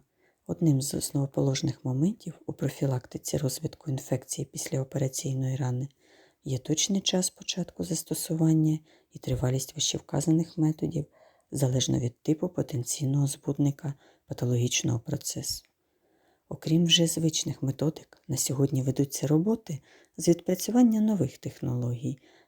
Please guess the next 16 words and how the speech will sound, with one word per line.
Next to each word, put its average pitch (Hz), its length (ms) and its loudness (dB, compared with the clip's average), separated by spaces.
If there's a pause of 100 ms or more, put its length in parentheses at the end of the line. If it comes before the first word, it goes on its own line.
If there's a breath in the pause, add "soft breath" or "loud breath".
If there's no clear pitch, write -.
здатних 127 480 -2
знизити 170 520 -2
ризики 185 440 0
розвитку 175 480 -2
цього 139 360 0
ускладнення. 135 840 -4 (960)
Нагадаємо, 147 720 0 (680)
що - 200 0
наш 143 340 4
огляд 156 540 -2
у - 80 -20
повному 180 640 4
обсязі 165 560 -2 (420 soft breath)
відображає 160 520 4
всю 190 300 0
інформацію, 165 800 0